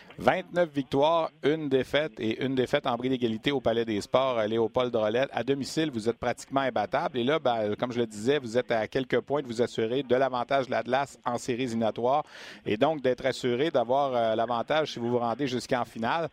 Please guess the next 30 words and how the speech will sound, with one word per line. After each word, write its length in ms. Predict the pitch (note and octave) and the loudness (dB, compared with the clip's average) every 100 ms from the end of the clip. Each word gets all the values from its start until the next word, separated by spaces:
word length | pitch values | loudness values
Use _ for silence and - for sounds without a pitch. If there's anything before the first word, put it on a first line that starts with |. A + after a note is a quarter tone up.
| - - - | -10 -20 -6
Ça, 180 | - E3 | 0 0
j'imagine 480 | B2+ B2+ A#2+ D#3+ | 2 2 2 0
que 100 | D3 | -2
ça 140 | B2+ A#2 | -2 0
vous 120 | A2+ | 0
met 120 | C3 | 0
drôlement 340 | C#3 B2+ B2+ C#3+ | 2 2 2 0
en 60 | |
confiance 480 | B2+ B2+ - C#3+ C3 | 0 -2 0 -2 -2
aussi. 160 | B2 G3+ | -6 -2
Qu'est-ce 200 | A3+ - | -2 0
qui 80 | - | -2
explique 380 | - - F3+ - | -4 -2 -2 0
qu'à 140 | C3+ | 0
domicile, 480 | B2+ B2 - E3 D3+ | 0 -4 0 0 2
là, 100 | C3 | 0
c'est 200 | - A2 | -2 -4
presque, 360 | - C#3 - | 0 -2 0
euh, 300 | B2 A2+ G#2+ | 0 2 2
la 100 | G#2+ | 0
victoire 360 | A2+ A2+ C3+ C3 | -2 0 0 2
assurée 440 | A#2 - A2 A#2+ | -2 0 0 0
pour 160 | C#3+ A#2 | 0 -2
le 80 | G#2+ | -2
Phoenix 340 | - A2 B2+ | -2 -2 -2
depuis 180 | A#2 G#2+ | -4 -4
le 60 | G#2+ | -2
début 180 | G#2 | -2
de 40 | G#2+ | 0
l'année ? 240 | G#2 A2 | 0 -4